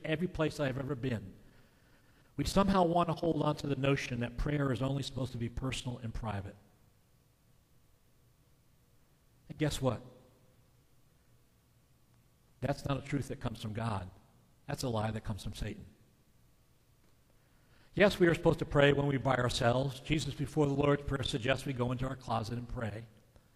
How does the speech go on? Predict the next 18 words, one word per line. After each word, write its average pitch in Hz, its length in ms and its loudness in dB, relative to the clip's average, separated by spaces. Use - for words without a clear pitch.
But 143 140 -4
prayer 202 380 8
is 151 100 2
never 180 320 6
supposed 160 420 2
to 160 60 0
be 139 140 2
just 160 300 -2
about 139 300 2
us - 520 0
and 135 80 -4
what 135 140 0
we 151 320 0
want 131 240 -2
and 120 80 -4
what 123 140 -6
hope 143 180 -2
for, 113 400 -12